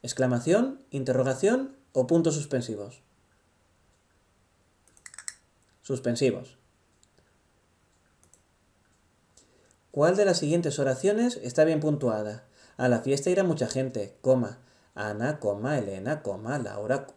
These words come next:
eh, punto, Dani". Mucha gente, dos puntos. "Ana, coma, Elena, coma, Laura, coma, Dani". Ah, irá mucha gente, dos puntos. Ana, Elena, Laura, Dani. ¿Sabes cuánta gente irá?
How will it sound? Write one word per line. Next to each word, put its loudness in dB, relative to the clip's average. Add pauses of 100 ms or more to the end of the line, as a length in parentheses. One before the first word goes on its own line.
(200)
eh, -8
punto, -2
Dani". 2 (580)
Mucha 0
gente, 0
dos 6
puntos. -8
"Ana, -2
coma, -2
Elena, -4
coma, -6
Laura, -4
coma, -8
Dani". -2 (760)
Ah, -2
irá 4
mucha 0
gente, -2
dos 0
puntos. -2 (200)
Ana, 0
Elena, -2
Laura, 0
Dani. -4 (2250)
¿Sabes 2
cuánta 0
gente 0
irá? 0